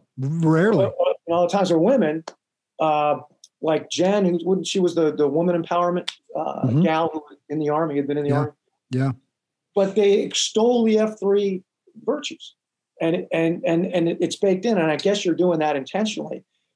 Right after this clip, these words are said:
Speaker 2: Um, but I, I mean, I listen to one and go, "Wow." It's almost like hearing this alternate universe where they're doing the same <laughs> thing you're doing. And, uh, it just, it not only is it great, uh, to learn about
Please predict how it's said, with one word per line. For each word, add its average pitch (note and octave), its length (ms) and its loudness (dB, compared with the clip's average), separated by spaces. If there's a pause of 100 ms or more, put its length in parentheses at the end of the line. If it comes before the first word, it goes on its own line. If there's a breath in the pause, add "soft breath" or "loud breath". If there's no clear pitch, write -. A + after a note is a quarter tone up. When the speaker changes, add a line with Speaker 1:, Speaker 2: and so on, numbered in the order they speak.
(260)
Speaker 2:
Um, C3+ 640 -4 (460)
but F3 160 2
I, E3 140 2
I E3 60 0
mean, E3+ 160 2
I F3 200 2
listen G#3 240 0
to D#3+ 80 0
one C#3+ 140 0
and C3+ 80 -4
go, C3+ 100 0
"Wow." C3+ 420 -2 (380)
It's E3 180 -2
almost G#3+ 300 2
like E3+ 180 2
hearing F3 320 0
this D3 160 -2
alternate E3+ 500 0
universe C#3 440 0
where C3 100 -2
they're C3 100 0
doing D#3 140 -2
the C#3+ 80 -2
same D#3 220 -2
<laughs> - 80 -8
thing G#3 160 2
you're G#3+ 160 2
doing. E3 340 2 (600 soft breath)
And, E3 180 0
uh, D3 400 2 (120)
it D#3 100 0
just, - 420 -2
it - 260 -2 (280)
not F#3 200 0
only G3 140 2
is D3 80 0
it C#3+ 80 -2
great, E3 360 0 (240)
uh, B2 440 -4 (500)
to C#3+ 80 -6
learn D#3 220 0
about C3+ 280 -2